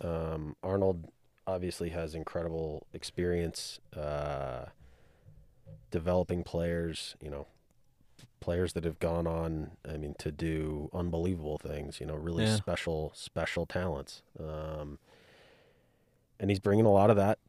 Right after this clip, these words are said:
Speaker 1: to, to our academy, and we're really excited about it. Um, you know, I think it's, it's important that, you know,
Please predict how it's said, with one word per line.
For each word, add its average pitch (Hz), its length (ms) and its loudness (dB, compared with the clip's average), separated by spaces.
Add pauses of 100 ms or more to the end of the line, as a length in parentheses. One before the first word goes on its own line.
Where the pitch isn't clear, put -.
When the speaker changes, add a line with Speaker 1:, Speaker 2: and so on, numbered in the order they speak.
Speaker 1:
to, 101 460 8
to 101 140 4
our 113 200 6
academy, 76 400 0
and 80 100 -4
we're 85 140 0
really 87 200 2
excited 85 400 -2
about 71 220 -4
it. - 140 -6 (180)
Um, 78 720 -6 (220)
you 92 100 -8
know, 87 140 -4
I 87 40 -2
think - 240 2
it's, - 500 -4
it's - 180 -2
important 101 500 2
that, 95 160 4 (2500)
you 95 120 2
know, 78 140 -2